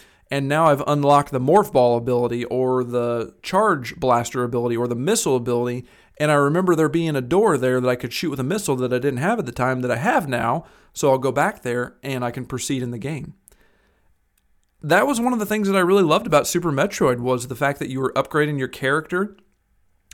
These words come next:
Before, really, upgrading your character was a thing in video games. And then as you upgraded your character, you could unlock different sections of the map.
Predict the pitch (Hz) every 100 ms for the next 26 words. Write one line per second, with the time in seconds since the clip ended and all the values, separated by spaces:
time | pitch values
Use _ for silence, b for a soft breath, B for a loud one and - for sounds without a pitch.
0 | - 131 - 160 160 143 143 139 131 -
1 | 151 143 131 - 131 147 175 151 123 120
2 | - 127 165 156 165 175 175 180 202 196
3 | - B B B B 151 147 147 151 147
4 | - 143 151 143 143 143 - 160 131 131
5 | - 190 156 143 127 127 143 139 131 131
6 | 127 127 131 - - b b - 143 147
7 | - 143 131 - 131 127 120 123 156 -
8 | -